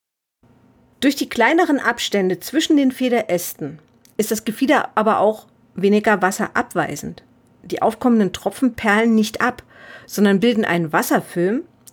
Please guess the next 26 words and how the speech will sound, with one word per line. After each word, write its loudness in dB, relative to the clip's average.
und 2
durchfeuchten -2
so 2
die 0
Federoberfläche. 0
Die 0
Oberfläche 2
wird -2
nass, -2
die -4
Ende 2
drunter 0
bleibt 0
aber 0
trocken. -10
Witzig 2
bei 4
Enten 2
ist, -4
dass -4
sie -6
oben 4
eher 4
wasserabweisend -2
und 2
unten 0